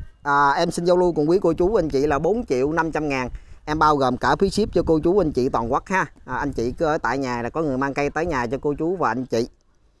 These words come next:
Rồi em mời cô chú anh chị tiếp theo là em có được, ờ, hôm nay em về được cái cặp,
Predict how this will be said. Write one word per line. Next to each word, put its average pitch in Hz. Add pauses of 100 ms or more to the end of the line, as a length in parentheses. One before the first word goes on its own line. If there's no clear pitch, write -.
(540)
Rồi 147
em 156
mời 151
cô 175
chú 196
anh 190
chị 139
tiếp 208
theo 170
là 151
em 151
có 185
được, 143
ờ, 151
hôm 160
nay 151
em 147
về 127
được 127
cái 160
cặp, -